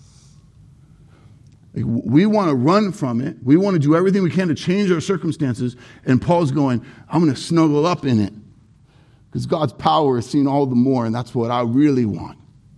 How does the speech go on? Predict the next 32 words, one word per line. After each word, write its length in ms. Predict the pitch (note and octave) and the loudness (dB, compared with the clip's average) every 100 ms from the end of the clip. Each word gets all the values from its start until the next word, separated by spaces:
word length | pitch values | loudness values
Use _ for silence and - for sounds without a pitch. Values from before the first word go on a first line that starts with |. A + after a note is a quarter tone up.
| _ - - - _ _ _ _ - - - _ - - - - - - | _ -20 -20 -20 _ _ _ _ -20 -20 -20 _ -20 -20 -20 -20 -20 -20
So, 120 | G2 | -20
Christian, 460 | - E3+ - D3 | -10 -8 -6 -4
I 40 | C#3+ | -2
just 220 | C#3+ - | -4 -8
pray, 320 | - D#3 E3 | -8 -2 0
Holy 280 | C#3+ C#3+ C#3 | 2 2 0
Spirit, 460 | C3 - E3+ D#3 C3+ | -2 -6 -4 -4 -4
just 160 | B2+ | -4
move 520 | A#2+ C#3+ F#3 G3+ D#3+ | -4 -2 -2 -2 -2
in 180 | D#3 D3+ | -2 -2
you, 300 | C#3+ D3 C3+ - - | 2 2 2 -2 -8
move 440 | - D3+ F3+ G3 E3+ | 0 2 2 2 0
you 160 | F3 | -2
towards 760 | D3+ - G#3 G3+ G3 E3 C3 - - - - | -4 -2 0 4 4 4 2 -4 -20 -20 -12
a 60 | C#3 | -10
clarity 760 | - - F#3+ F#3+ G3+ F#3+ D#3+ | -10 -6 -2 2 4 4 4
of 100 | C#3+ | 0
seeing 440 | - - F#3 F3+ C#3+ | -2 -4 -4 0 0
this, 380 | G2+ G2 - - _ _ _ - - _ | -2 -6 -14 -20 _ _ _ -20 -20 _
that 180 | - - | -4 -4
Paul 280 | - G#3 A3 | 0 0 0
finally 400 | A3 G3+ F#3+ F#3+ | -2 -2 0 0
discovered 680 | D#3+ - - G#3 G3 F3+ | 0 -4 2 2 4 4
what 220 | C#3+ F3 G3+ | 4 2 2
it 80 | |
was 260 | E3+ D#3 - | 2 0 0
like 300 | G#3 A3+ G3+ | -2 0 0
when 300 | D#3 E3+ D#3+ | 0 -2 -2
we 400 | D#3+ G#3 A#3+ A3+ - - _ _ _ _ | -2 0 0 0 -6 -20 _ _ _ _
stopped 640 | - - - A3+ G3+ - - | -20 -10 0 2 2 -4 -4
fighting 400 | F3+ G#3+ G3+ F3 | 0 0 -2 -4
Christ 640 | - F3 E3 D#3+ - - | -2 -2 -2 -4 -8 -20